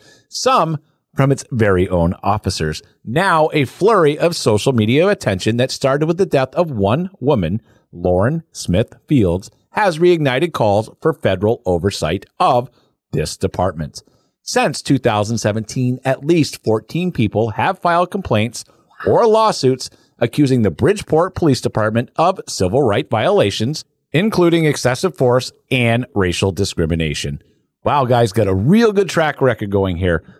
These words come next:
Black officers, including two black captains who filed lawsuits sparking an independent probe, have accused the department of racial and hostile work environment. A former captain resigned in two thousand eighteen after text emerged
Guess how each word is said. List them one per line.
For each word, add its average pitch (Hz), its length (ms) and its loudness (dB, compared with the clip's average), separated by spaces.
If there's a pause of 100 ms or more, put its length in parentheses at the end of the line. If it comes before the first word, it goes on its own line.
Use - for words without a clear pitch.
(100)
Black 175 320 0
officers, 143 480 0
including 143 520 0
two 254 480 0
black 139 320 0
captains 120 560 -2
who 165 100 2
filed 180 360 0
lawsuits 170 600 0
sparking 127 520 -2
an 110 200 -6 (120)
independent 175 600 -2
probe, 85 380 0 (260)
have 175 220 -2
accused 151 380 0
the 139 60 -4
department 107 480 -2 (100)
of 85 180 -2
racial 104 540 -2 (340)
and 180 240 0
hostile 120 640 -2
work 78 260 -2
environment. 85 640 -4 (340)
A 95 80 0
former 110 340 0
captain 143 460 -2
resigned 120 380 0
in 107 100 -2
two 160 200 -4
thousand 170 540 0
eighteen 110 680 -2
after 92 280 -6
text - 480 -8
emerged 110 640 0